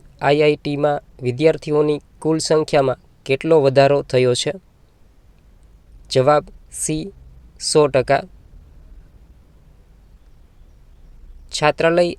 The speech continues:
અને અન્ય માળખાકીય સુવિધાઓ ક્યાં વિસ્તૃત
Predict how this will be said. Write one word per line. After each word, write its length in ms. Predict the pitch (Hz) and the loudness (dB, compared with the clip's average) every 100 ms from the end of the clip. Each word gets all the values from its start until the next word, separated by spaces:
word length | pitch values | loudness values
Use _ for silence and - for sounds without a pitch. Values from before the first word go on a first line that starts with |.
| 151 | 0
અને 200 | 160 165 - - | 4 2 2 -4
અન્ય 240 | 139 160 165 139 | -2 2 2 2
માળખાકીય 680 | 135 - 160 - 160 156 151 - - | 0 0 -6 -6 -4 -4 -4 -8 -8
સુવિધાઓ 480 | 143 156 147 135 117 - - - - - - - - | -4 -2 0 0 0 -8 -20 -20 -20 -20 -20 -20 0
ક્યાં 300 | 160 165 135 | 2 4 2
વિસ્તૃત 420 | 135 - 151 151 | -4 -4 -6 -6